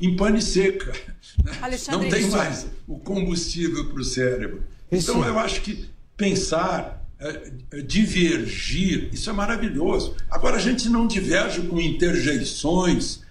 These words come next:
Speaker 1: nem adjetivos, como a gente vê no Twitter. A gente diverge com argumentos, né? Expressando as suas ideias e divergindo.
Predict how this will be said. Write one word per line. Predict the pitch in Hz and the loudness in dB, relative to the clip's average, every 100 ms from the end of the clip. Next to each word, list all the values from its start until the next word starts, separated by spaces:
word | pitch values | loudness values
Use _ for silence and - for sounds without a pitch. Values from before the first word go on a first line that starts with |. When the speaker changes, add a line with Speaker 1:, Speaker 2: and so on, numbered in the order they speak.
| - - | -12 -2
Speaker 1:
nem | 156 175 | 2 4
adjetivos, | 165 139 120 127 127 - 180 190 - | 4 2 0 0 2 2 2 2 0
como | 180 | 2
a | 175 | 2
gente | 175 180 175 | 2 2 2
vê | 156 170 | 4 2
no | 175 | 2
Twitter. | - 160 160 - - - - - - _ | 0 0 0 -4 -6 -10 -12 -16 -20 _
A | 127 | 0
gente | 175 175 - | 2 4 2
diverge | 185 139 151 - 156 | 2 2 2 0 -2
com | 170 | 0
argumentos, | 165 160 180 170 165 123 - - - - - - | 2 4 4 4 2 -2 -4 -4 2 2 2 -4
né? | 127 127 - - | -8 -6 -6 -6
Expressando | - - 160 156 160 156 | -6 0 0 2 0 0
as | 135 | 0
suas | 131 143 135 | 0 0 0
ideias | 175 151 160 170 - | 2 2 2 2 0
e | |
divergindo. | 170 180 190 165 165 190 | 2 2 2 2 2 0